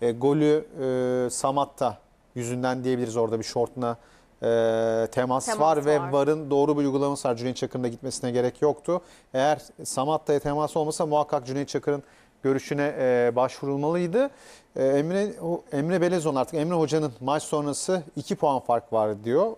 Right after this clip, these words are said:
Speaker 1: Şunu ben düzelteyim. Fenerbahçe ile Beşiktaş arasında, e, üç puan fark var. Yani iki puan fark şöyle yetmez.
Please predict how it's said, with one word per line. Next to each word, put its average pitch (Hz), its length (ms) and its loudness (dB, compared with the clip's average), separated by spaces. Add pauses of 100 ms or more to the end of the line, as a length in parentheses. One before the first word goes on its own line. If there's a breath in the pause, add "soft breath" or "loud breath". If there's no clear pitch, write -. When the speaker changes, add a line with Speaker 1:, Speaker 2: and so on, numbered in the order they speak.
Speaker 1:
Şunu 131 280 -6
ben 127 200 0
düzelteyim. 131 640 -4
Fenerbahçe 123 500 0
ile 127 160 -2 (420 soft breath)
Beşiktaş 117 360 -4
arasında, 117 520 -2 (280)
e, - 40 -12
üç - 280 -8
puan 185 160 0
fark - 280 -4
var. 101 120 -6 (460)
Yani 113 280 -4 (400 loud breath)
iki - 160 -16
puan 135 240 -2
fark 143 200 0
şöyle 165 280 2
yetmez. 147 500 -2